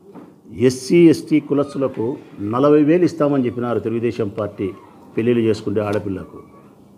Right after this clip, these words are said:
ఇవ్వలేదనేది పక్కన పెడదాంలే, వాళ్ళు చెప్పింది నలభై వేలు. కానీ మా ప్రభుత్వం, మా పార్టీ ప్రభుత్వాన్ని ఏర్పాటు చేసిన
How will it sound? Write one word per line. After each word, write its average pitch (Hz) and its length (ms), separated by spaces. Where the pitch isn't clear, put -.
ఇవ్వలేదనేది 135 580
పక్కన 131 260
పెడదాంలే, 104 420
వాళ్ళు 101 220
చెప్పింది 135 320
నలభై 104 260
వేలు. 90 180
కానీ 123 240
మా 113 120
ప్రభుత్వం, 143 400
మా 120 80
పార్టీ 139 260
ప్రభుత్వాన్ని 127 540
ఏర్పాటు 113 380
చేసిన 104 260